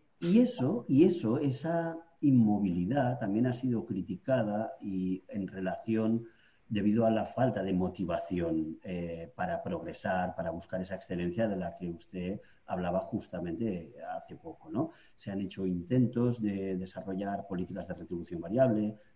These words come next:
implementaciones de cuadro de mando integral. Aquí hace poco vimos en este programa, entrevistamos a un miembro del Ayuntamiento de San Cugat que implementaron un cuadro de mando integral, también vinculando toda una serie de retribuciones variables.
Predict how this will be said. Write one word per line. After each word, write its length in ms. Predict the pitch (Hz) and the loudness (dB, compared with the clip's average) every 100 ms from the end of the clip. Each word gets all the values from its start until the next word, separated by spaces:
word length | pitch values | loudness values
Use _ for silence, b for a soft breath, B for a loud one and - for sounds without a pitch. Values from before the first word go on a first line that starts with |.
| - | -8
implementaciones 1000 | 98 90 92 90 90 87 - 104 107 98 | -6 -4 -4 -4 -6 -8 -2 0 0 -2
de 120 | 87 | -10
cuadro 360 | - 98 92 92 | -8 -6 -6 -6
de 80 | |
mando 260 | 92 92 90 | -4 -4 -4
integral. 640 | 85 - 92 120 107 110 - | -6 -8 -4 -2 0 -2 -6
Aquí 160 | - | -10
hace 180 | 98 - | -10 -10
poco 320 | - 90 - 95 | -14 -14 -10 -6
vimos 420 | 104 101 95 - | -4 -2 -4 -6
en 60 | 92 | -8
este 160 | - | -8
programa, 420 | 90 92 95 98 | -12 -8 -6 -6
entrevistamos 720 | 95 92 92 90 107 98 98 b b b b b _ | -8 -10 -14 -8 -6 -6 -8 b b b b b _
a 160 | 107 104 | -2 4
un 340 | 110 107 101 | 8 8 8
miembro 380 | 107 107 98 98 | 6 6 4 0
del 260 | 95 95 92 | 0 0 0
Ayuntamiento 500 | 90 90 90 98 92 | 0 -2 -2 -4 -4
de 100 | 92 | -6
San 160 | 92 | -8
Cugat 420 | 82 92 127 160 | -4 0 0 0
que 60 | - | 0
implementaron 500 | 92 92 92 95 95 | -2 -2 -4 -4 -4
un 120 | 90 | -4
cuadro 280 | - 101 98 | -4 -6 -4
de 60 | 98 | -4
mando 240 | 92 92 | -2 0
integral, 580 | 90 107 131 143 143 139 | -2 -4 -4 -2 0 -2
también 320 | 107 101 92 | -4 -4 -2
vinculando 640 | 92 95 - 98 92 95 | -2 -2 -6 -8 -8 -10
toda 160 | 98 95 | -12 -12
una 140 | 95 | -10
serie 260 | 95 98 101 | -14 -16 -14
de 240 | 104 95 b b b - | -12 -12 b b b -12
retribuciones 640 | 104 92 90 90 95 95 | -12 -6 -6 -4 -4 -6
variables. 600 | - 87 131 117 104 117 | -4 0 2 2 0 -4